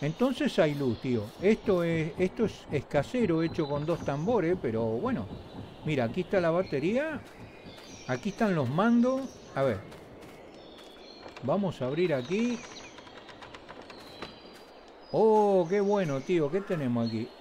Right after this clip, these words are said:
Mira, eh, tenemos, tenemos este y tenemos también diésel. Bueno, se agradece porque la verdad es que este lo voy a usar para mi taller. Aquí voy a armar yo mi taller para reparar los coches y tal, ¿eh?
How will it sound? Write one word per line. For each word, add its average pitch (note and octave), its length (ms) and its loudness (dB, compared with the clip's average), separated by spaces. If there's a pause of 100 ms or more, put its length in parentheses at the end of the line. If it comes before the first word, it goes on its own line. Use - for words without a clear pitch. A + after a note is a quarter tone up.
(120)
Mira, C#3 320 0 (400)
eh, D#3 340 0
tenemos, E3+ 500 -2
tenemos E3+ 440 -2
este A3+ 480 2
y D3 120 -2
tenemos F3+ 520 -2
también F3 420 0 (140)
diésel. A#2+ 460 6
Bueno, C#3 460 0
se - 120 -2
agradece F#3 560 4
porque C3+ 400 -2
la C3+ 100 2
verdad C#3+ 240 2
es E3 80 -4
que G3+ 260 2 (520)
este B3+ 280 6
lo C#4 120 4
voy G#3 140 6
a F#3+ 40 10
usar E3+ 300 2
para D#3+ 100 2
mi C#3+ 140 -2
taller. B2 380 0 (140)
Aquí C#3+ 240 -4
voy C#4 200 2
a G3 40 8
armar F3 280 2
yo F3 160 4
mi E3 140 -2
taller D#3+ 500 2 (1120)
para B2+ 180 2
reparar C3 420 2
los C3 160 0
coches D#3 500 2
y A#2+ 40 -2
tal, G#3+ 280 2 (480)
¿eh? C4 180 -2